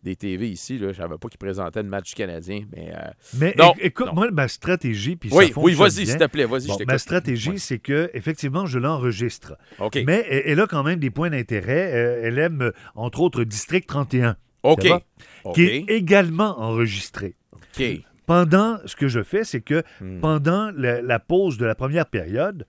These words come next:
Speaker 1: Oui.
Speaker 2: c'est possible de se taper District trente et un.
Speaker 1: OK.
Speaker 2: Entre les deux. C'est une espèce de compromis entre
Speaker 1: Donc,
Speaker 2: les
Speaker 1: tu
Speaker 2: deux.
Speaker 1: fais un deal avec elle.
Speaker 2: C'est un deal. Puis,
Speaker 1: OK.
Speaker 2: tranquillement, pas vite, elle commence à aimer ça, le hockey. Elle commence à,
Speaker 1: Oh.
Speaker 2: à connaître les joueurs.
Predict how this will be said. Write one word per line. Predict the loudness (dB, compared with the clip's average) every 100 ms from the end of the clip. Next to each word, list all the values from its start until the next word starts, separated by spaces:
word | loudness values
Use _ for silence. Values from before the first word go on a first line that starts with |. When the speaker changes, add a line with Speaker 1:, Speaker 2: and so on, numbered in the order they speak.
| -8
Speaker 1:
Oui. | -8 -8 _ _
Speaker 2:
c'est | -6 -4
possible | 2 2 2 0 0 -2 -14 _ _
de | -6 -4
se | -2 -4
taper | 0 -2 2 2 2 -4
District | -12 -6 -6 -4
trente | -6 -4 -2
et | -4
un. | -6 _ _ _ _ _ -4
Speaker 1:
OK. | -2 0 -2 -4 _
Speaker 2:
Entre | -4 0 2
les | 2
deux. | 0 -2 -10
C'est | -4 -4
une | -2 -2
espèce | -2 0
de | 0
compromis | 0 -4 -2 -4 -2 -4
entre | -2 4
Speaker 1:
Donc, | 4
Speaker 2:
les | 4
Speaker 1:
tu |
Speaker 2:
deux. | 2
Speaker 1:
fais | 2
un | 2
deal | 0 0 -4
avec | -6 -6 -4
elle. | -4 -8 -18 -20 -20
Speaker 2:
C'est | -2 2
un | 2
deal. | 4 2 0 -8 -14 -8
Puis, | -6 -6
Speaker 1:
OK. |
Speaker 2:
tranquillement, | -4 -6 -6 -6 -4 0
pas | 0
vite, | 0 -2 -6 -16 -16
elle | -8
commence | -6 -4 -2
à | -2
aimer | -2 -2
ça, | -2 -2
le | -2
hockey. | -4 -4 -6 -6 -8
Elle | -10
commence | -6 -2 -2 -4
à, |
Speaker 1:
Oh. | -8
Speaker 2:
à | -8
connaître | -4 -4 -2 -4 -4
les | -2 -2
joueurs. | -2 -2 0 -4